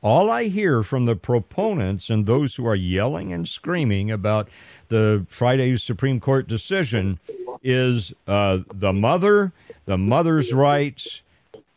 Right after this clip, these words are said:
I hear nothing about the baby's rights. How about the baby's ri-, how about the baby's decision? The, the, the baby has n-, no voice in this whatsoever.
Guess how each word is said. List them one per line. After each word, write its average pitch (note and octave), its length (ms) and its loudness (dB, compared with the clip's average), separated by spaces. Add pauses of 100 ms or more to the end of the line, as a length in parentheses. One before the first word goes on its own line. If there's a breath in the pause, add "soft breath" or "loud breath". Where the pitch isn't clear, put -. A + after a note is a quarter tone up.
(340)
I C#3 160 0
hear B2+ 260 4
nothing A#2+ 600 2
about A2+ 460 2
the A2+ 100 0
baby's F#2+ 560 -2
rights. C2+ 500 -8 (120)
How F#3+ 160 -2
about A#3 260 -2
the A#3 80 -2
baby's A3+ 560 -4
ri-, B2 140 -2
how G#3 100 -4
about A#3 320 -2
the F#3+ 100 0
baby's D#3 640 -4
decision? F2+ 720 -4 (680 soft breath)
The, C#3+ 180 0
the, C#3+ 400 -2
the B2 120 2
baby F3+ 500 0
has D#3 440 2
n-, A2 220 -8 (160)
no A#3 760 4 (260)
voice D3+ 520 2
in C3+ 180 -2
this C#3+ 320 -2
whatsoever. D3 1040 -2